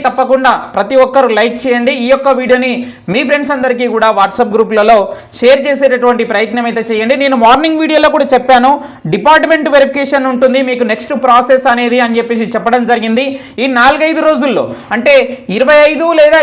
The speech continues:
ఇరవై ఆరో తారీఖున మనకు నియామక పత్రాలు ఇవ్వాలి అన్నట్లుగా ప్రభుత్వం అయితే ఆలోచిస్తుంది. ఆలోగా మరి గ్రూప్ ఫోర్ ఉద్యోగాలకు ఎంపికైనటువంటి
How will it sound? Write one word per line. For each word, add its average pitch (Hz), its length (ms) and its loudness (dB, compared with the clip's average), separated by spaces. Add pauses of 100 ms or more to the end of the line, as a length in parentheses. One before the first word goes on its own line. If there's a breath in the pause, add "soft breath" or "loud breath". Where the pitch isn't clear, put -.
ఇరవై 285 260 2
ఆరో 285 140 4 (140)
తారీఖున 262 320 2 (100)
మనకు 269 180 0 (100)
నియామక 262 300 0 (120)
పత్రాలు 247 360 2 (100)
ఇవ్వాలి 254 400 4
అన్నట్లుగా 240 420 0
ప్రభుత్వం 240 440 -2
అయితే 233 200 0
ఆలోచిస్తుంది. 220 560 -2 (500 loud breath)
ఆలోగా 320 420 4 (260)
మరి 277 120 2 (120)
గ్రూప్ 269 240 -2
ఫోర్ 320 160 6 (100)
ఉద్యోగాలకు 277 380 2 (160)
ఎంపికైనటువంటి 262 720 0